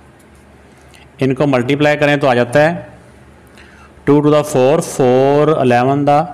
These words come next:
forty-four over ten। तो फ़ोर्टी फ़ोर को टेन से divide करेंगे ना बेटा, तो ये आ जाएगा फ़ोर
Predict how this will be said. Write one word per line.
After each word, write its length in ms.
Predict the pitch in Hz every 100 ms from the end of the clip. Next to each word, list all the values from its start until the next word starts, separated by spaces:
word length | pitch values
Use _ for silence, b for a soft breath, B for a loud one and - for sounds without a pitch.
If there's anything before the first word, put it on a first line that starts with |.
| - -
forty-four 600 | - 123 117 185 - 208 214 - - - - - - - 123
over 220 | 123 147
ten। 280 | 131 120 101 117 - - - - - - - - - B B B B - - - 131
तो 60 |
फ़ोर्टी 260 | 127 131 143
फ़ोर 200 | 160 151
को 120 | 156
टेन 220 | 147 151
से 120 | 165
divide 260 | 151 131 160
करेंगे 220 | 175 175
ना 80 | 208
बेटा, 240 | 180 -
तो 680 | 139 - - - - - 143
ये 60 | 143
आ 40 |
जाएगा 220 | 143 175
फ़ोर 400 | 175 151 127 135